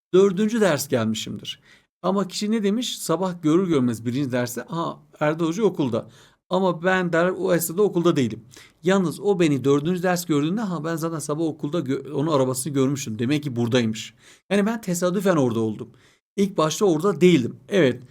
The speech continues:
e, gerekçesi var, arabam orada. E, bir inancı var, bir de doğru olduğunu düşünüyor. Bunlar bir araya geldi am-, ve gerçekten de ben orada bulundum. Ona göre bu doğru bilgidir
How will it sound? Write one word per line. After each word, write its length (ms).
e, 160
gerekçesi 720
var, 200
arabam 380
orada. 380
E, 180
bir 100
inancı 440
var, 300
bir 80
de 140
doğru 220
olduğunu 280
düşünüyor. 360
Bunlar 540
bir 120
araya 220
geldi 460
am-, 440
ve 100
gerçekten 560
de 100
ben 120
orada 300
bulundum. 400
Ona 240
göre 360
bu 120
doğru 300
bilgidir 380